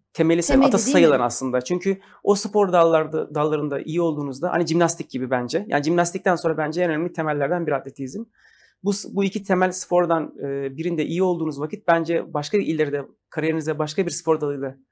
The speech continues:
Speaker 1: devam etmeye karar verdiğinizde mutlaka onun olumlu yanlarını, e, yapmış olduğunuz sporda görürsünüz diye düşünüyorum. Örneğin bir futbolcuysanız, sprinter, mesela sprinter olarak başladıysanız, yüz metreci olarak belki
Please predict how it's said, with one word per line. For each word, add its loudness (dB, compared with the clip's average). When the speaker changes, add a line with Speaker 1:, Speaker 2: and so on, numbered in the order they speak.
Speaker 1:
devam 2
etmeye -2
karar -2
verdiğinizde -2
mutlaka 0
onun -4
olumlu 0
yanlarını, -2
e, -4
yapmış -8
olduğunuz -6
sporda -6
görürsünüz -8
diye -8
düşünüyorum. -14
Örneğin 0
bir 0
futbolcuysanız, -6
sprinter, 0
mesela -4
sprinter -4
olarak 2
başladıysanız, -6
yüz -4
metreci -4
olarak 0
belki -2